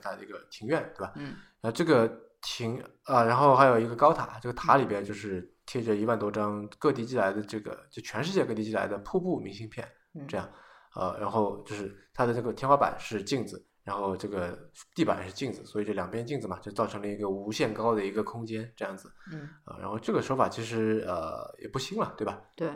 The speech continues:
Speaker 1: 呃，
Speaker 2: 很多艺术家都用到过这个，就镜子的手法
Speaker 1: 对，对，对，
Speaker 2: 来表现这种无限高，
Speaker 1: 对。
Speaker 2: 或者说是无穷远的这种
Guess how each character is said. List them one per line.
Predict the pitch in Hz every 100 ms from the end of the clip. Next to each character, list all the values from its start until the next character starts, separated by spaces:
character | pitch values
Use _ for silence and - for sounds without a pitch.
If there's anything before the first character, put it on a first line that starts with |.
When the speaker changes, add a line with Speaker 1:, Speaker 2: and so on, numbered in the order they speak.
| -
Speaker 1:
呃， | - -
Speaker 2:
很 | - 156
多 | 190
艺 | 208
术 | 175
家 | 151 156
都 | 151 165
用 | 160 147
到 | 135
过 | 131 131
这 | 135
个， | 127
就 | 127 127
镜 | 131 160 147
子 | 135
的 | 127
手 | - 123
法 | 127 117
Speaker 1:
对， | 98
对， |
对， |
Speaker 2:
来 | 139 143
表 | 135
现 | 123 143
这 | 147 143
种 | 131 120
无 | 131
限 | - 147
高， | 139 139 139
Speaker 1:
对。 | 143
Speaker 2:
或 | 143
者 | 135
说 | 139 139
是 | -
无 | 135 139
穷 | 147 143
远 | 131 117
的 |
这 | 123
种 | 143